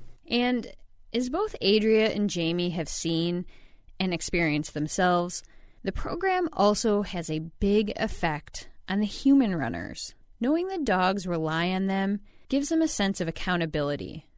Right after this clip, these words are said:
It keeps them motivated to run regularly, and it is immensely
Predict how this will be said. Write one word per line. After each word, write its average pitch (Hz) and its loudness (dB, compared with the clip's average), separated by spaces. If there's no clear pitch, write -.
It - -8
keeps - -2
them 196 2
motivated 185 2
to - -6
run 165 0
regularly, 190 0
and 202 0
it 208 2
is 208 0
immensely 196 0